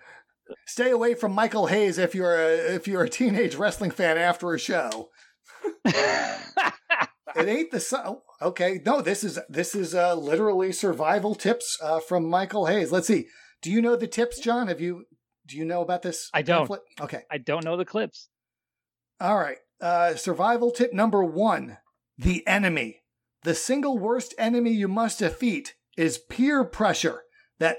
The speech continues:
Speaker 1: unseen monster that makes us do stupid things just so some creep, just so some creep will like us or think we're something we aren't.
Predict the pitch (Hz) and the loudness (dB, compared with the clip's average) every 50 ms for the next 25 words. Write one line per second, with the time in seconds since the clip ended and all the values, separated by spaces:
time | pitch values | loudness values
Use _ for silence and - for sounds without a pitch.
0 | - - 240 302 320 277 - - - 277 285 262 233 196 202 214 233 233 226 - | -2 -2 -2 0 0 0 -2 0 0 0 0 0 0 0 0 0 0 0 -2 -2
1 | 190 175 156 151 156 185 226 226 - - 208 - - - 247 233 190 - - 247 | -2 0 0 0 0 0 -2 -2 0 0 -2 -2 0 0 0 0 0 0 0 0
2 | 269 - 240 - 240 208 196 185 175 135 - 208 233 220 - 233 185 - 208 180 | 2 2 0 2 2 2 2 2 0 0 0 0 -2 0 0 -2 0 0 0 0
3 | 156 - - 226 247 247 240 - - - - - _ - 202 240 240 240 - 208 | 0 0 0 0 0 0 -2 -8 -18 -20 -20 -16 _ 0 0 0 0 2 2 2
4 | 180 165 165 - 220 208 175 160 - - - 269 285 277 - 180 - 175 180 165 | 2 2 2 2 0 0 0 0 -2 -2 0 0 0 0 -2 0 2 4 4 4
5 | 156 185 220 202 202 175 170 165 165 - 165 156 156 151 - - 214 208 - - | 4 2 2 2 2 2 2 2 0 0 2 2 2 2 2 0 0 0 2 0
6 | 175 165 - 190 180 - 175 160 147 156 185 156 139 120 110 - - - | 0 2 2 0 2 2 0 0 0 0 0 0 0 0 -2 -6 -10 -14